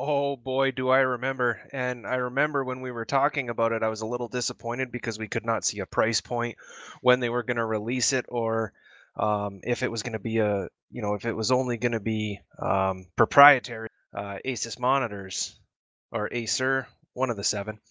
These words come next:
Um, and, uh, well, it's finally been released. We have a price point, and, uh, you know, at least to my delight, um, it is kinda universal as long as you got a twenty-seven inch monitor setup. Um,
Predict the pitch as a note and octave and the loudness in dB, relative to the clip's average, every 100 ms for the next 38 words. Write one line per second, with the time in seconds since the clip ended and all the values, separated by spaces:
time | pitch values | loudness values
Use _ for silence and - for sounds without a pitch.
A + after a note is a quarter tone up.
0 | - - - C3 A#2+ G#2+ G2+ F#2+ - _ | -20 -18 -6 4 6 6 0 -8 -20 _
1 | _ _ _ - - - C3+ B2 B2 A#2+ | _ _ _ -4 -4 -4 -6 -6 -6 -4
2 | B2 B2 B2 A#2 C3 C3+ B2 D3 D3+ C#3 | 0 2 0 -2 -2 -2 -2 -2 -2 -4
3 | C3+ B2+ C#3 F#3 - - B2+ B2 C#3 E3+ | -6 -4 -4 -4 -6 -6 -4 0 2 2
4 | C#3 B2+ C3+ B2 A#2 - C3 D3 - _ | 0 -6 -4 -6 -6 -8 -6 -6 -8 _
5 | C#3+ C#3+ C#3 C3 A#2 _ _ _ _ - | -4 0 0 -2 -8 _ _ _ _ -6
6 | A2+ A2+ A2+ G#2+ _ _ _ C#3 A#2+ A#2 | -2 2 0 -2 _ _ _ -6 -2 0
7 | A#2+ B2+ D3+ - A2 G#2+ C3 C#3+ C3+ D3+ | 0 0 -2 -2 -2 0 0 2 0 2
8 | F#3 - - - - B2+ B2 B2+ C3 - | 0 -4 -12 -20 -6 -4 0 -2 -4 -14
9 | _ - C#3+ D3+ D#3 D#3 C#3 - - - | _ -16 -10 -2 0 2 2 2 0 -10
10 | - E3+ F#3+ D3+ F3 C#3+ E3 G3+ - C#3+ | -2 2 2 0 -2 0 0 0 0 0
11 | D3 C3 D3 D#3+ C#3+ D3 D3 A2+ D#3 D3+ | 0 -2 -4 -4 -6 -2 -2 -2 -4 -2
12 | C3+ D3+ C#3 C#3 C#3 - - C3+ D3 C#3 | 0 0 0 -2 -2 -2 -4 -2 0 0
13 | C3+ - D3+ D#3+ A2 - - _ _ _ | -2 0 -2 0 -4 -6 -16 _ _ _
14 | _ _ - A2+ A2+ G#2+ G2+ | _ _ -2 2 2 0 -4